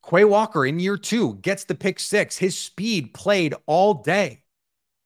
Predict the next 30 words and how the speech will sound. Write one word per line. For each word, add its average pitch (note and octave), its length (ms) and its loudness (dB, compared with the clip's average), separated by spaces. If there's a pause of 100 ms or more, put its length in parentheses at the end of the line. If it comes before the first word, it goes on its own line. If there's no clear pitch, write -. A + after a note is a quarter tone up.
(380)
I C3+ 60 -6
mentioned G3+ 360 -4
Devonte F#3 360 0
Wyatt F3 320 2
had D#3 100 -2
a D#3 40 -6
sack F#3+ 300 -2
and F3+ 80 -4
a D#3+ 40 0
half. F3+ 220 0
He A3+ 140 -6
was F#3 220 0
consistently D3+ 920 -8
disruptive A#2 640 -4 (580)
in D#3+ 160 -2
this D3 200 -4
game. B2 280 -2
Lucas F3 300 -6
Van F3 180 0
Ness D#3+ 200 -2
setting F#3+ 360 -2
the F3+ 140 -2
edge E3+ 180 0
on E3 80 -2
the E3 120 -4
outside, D#3+ 440 -4
chasing F3 440 -6
down F3 220 -2
Justin E3 340 -6
Fields. D3+ 360 -6